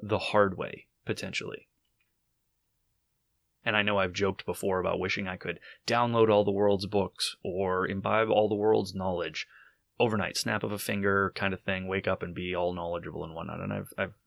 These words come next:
I've joked about that and about how, you know, there's more books than I could ever read. Bummer, sure, <laughs> but that's how you grow out of four and six. That would be firmly planted in a five. No work, no effort,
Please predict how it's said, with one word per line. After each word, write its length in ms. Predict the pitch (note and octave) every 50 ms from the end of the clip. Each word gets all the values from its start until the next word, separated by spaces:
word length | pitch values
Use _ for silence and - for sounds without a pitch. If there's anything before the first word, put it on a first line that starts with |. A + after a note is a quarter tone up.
| _ - F#2+
I've 120 | G2+ F#2
joked 240 | E2+ G2+ F2+ E2 -
about 220 | F2+ E2+ E2+ E2+ -
that 180 | F#2 F2 F2
and 100 | F2 E2+
about 220 | E2+ F2 E2+ E2+ F2
how, 240 | F2 E2+ E2+ E2+ - - _ _ _ _ _ _ _ _ _ _ _ _ _
you 80 | -
know, 80 | F#2+ F#2+
there's 160 | F#2+ F#2 F2
more 180 | G2+ G#2 A2+ A2
books 240 | F#2+ A2+ G#2+ - -
than 140 | - G2
I 80 | F#2+ F2+
could 100 | - F#2+
ever 140 | F#2+ F2 F2
read. 220 | D#2+ D#2+ D2 - _ _ _ _ _ _ _
Bummer, 280 | - D3+ D#3+ - - -
sure, 340 | - - C#3 A#2+ E2 - - _ _
<laughs> 100 | _ _
but 360 | - - - - C3+ - - _ _ - - - - _ _ _ _ _ _ _ _ _ _ _ _ _ _ _ _ _ _ _ _ _ -
that's 260 | G2+ A2 A2 A2+ -
how 80 | A#2+
you 120 | A2+ G#2+ G2+
grow 220 | G2 G#2+ A2+ A2+
out 80 | - -
of 60 | -
four 200 | - - - F2+
and 140 | D#2+ E2 -
six. 420 | - - - - - - - - _ -
That 180 | G#2 G#2 A#2+
would 120 | A#2 A2 F#2+
be 280 | G#2+ G2+ F#2+ - - -
firmly 440 | - - - C3+ D3 D#3 D#3 D3+ C#3+
planted 340 | - B2+ A#2 A#2+ A#2 A#2 G#2+
in 100 | G#2 F#2+
a 40 | F2
five. 360 | - - D#2+ C#2+ - - - -
No 180 | F#2+ G2+ B2 D3
work, 300 | C#3+ C3 C3 B2+ - A2
no 200 | G2+ A2+ A#2 G#2
effort, 360 | F#2+ - - F2+ E2 -